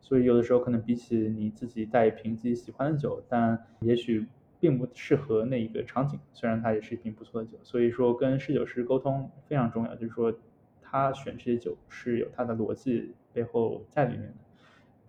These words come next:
嗯，这些餐厅用餐的时候，如果他是一个特别喜欢酒的客人，他可能会之前就会在网上把这个酒单阅读过一遍。有些酒餐厅的价格其实按瓶卖其实非常好，为什么？因为餐厅可能在几年前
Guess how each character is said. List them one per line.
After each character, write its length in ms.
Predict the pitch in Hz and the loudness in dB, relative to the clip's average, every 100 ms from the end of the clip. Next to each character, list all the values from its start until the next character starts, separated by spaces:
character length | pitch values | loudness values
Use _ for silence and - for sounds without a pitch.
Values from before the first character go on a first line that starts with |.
| _ _ 160 | _ _ -12
嗯， 220 | 120 120 | -8 -6
这 100 | 120 | -6
些 540 | 120 123 117 117 120 - | -2 2 4 4 0 -2
餐 180 | 135 131 | -4 -2
厅 100 | 139 | -2
用 100 | 131 | -2
餐 160 | 135 | -2
的 60 | 123 | -4
时 160 | - - | -6 2
候， 300 | 123 117 - | 4 4 2
如 60 | 139 | 4
果 100 | 143 | 6
他 120 | 165 | 4
是 100 | 165 | 4
一 40 | 160 | 2
个 20 | |
特 80 | 226 | 4
别 80 | |
喜 200 | 196 - | 2 4
欢 120 | 120 127 | -2 0
酒 120 | - | -4
的 100 | - | -4
客 160 | - | -6
人， 100 | - - _ - - _ - | -10 -10 _ -20 -20 _ 2
他 100 | 165 | 4
可 100 | 131 | 4
能 120 | 117 | 2
会 160 | 135 | 2
之 160 | - 160 | 2 0
前 360 | 156 123 127 131 | 2 0 0 2
就 140 | 151 | 6
会 80 | 143 | 8
在 120 | 139 | 8
网 200 | 117 - | 6 2
上 300 | 123 117 120 - | 0 0 -2 -4
把 140 | - | -4
这 100 | - | 0
个 60 | 127 | -2
酒 160 | - 107 | 0 2
单 200 | 120 143 | 2 6
阅 140 | 143 | 4
读 100 | 113 | 4
过 140 | - 113 | -4 -6
一 80 | |
遍。 160 | - - 143 - - - _ _ | -6 -14 -16 -18 -20 -20 _ _
有 120 | 127 | 4
些 200 | 120 233 | 8 6
酒 340 | 233 127 - - | 8 4 4 -2
餐 220 | - 147 | -2 0
厅 100 | 151 | 0
的 60 | 139 | 2
价 220 | 147 123 | 4 4
格 340 | - 113 113 | 4 2 2
其 180 | - 127 | -2 -4
实 80 | 135 | 2
按 140 | 139 | 2
瓶 160 | - 117 | 0 -2
卖 220 | 127 117 | 0 0
其 100 | - | -4
实 120 | 131 - | -8 0
非 80 | 214 | 2
常 180 | 165 131 | 2 0
好， 280 | - - - | -2 -6 -2
为 100 | 131 | -2
什 140 | 127 | -2
么？ 60 | 117 | -6
因 120 | 127 | -2
为 120 | 131 | -2
餐 200 | 131 151 | -2 -4
厅 120 | 160 156 | -4 -4
可 100 | 110 | -4
能 140 | 113 | -2
在 180 | 131 120 | 2 2
几 180 | - 110 | 0 -4
年 160 | 127 | -2
前 360 | 143 110 107 | -2 -2 -4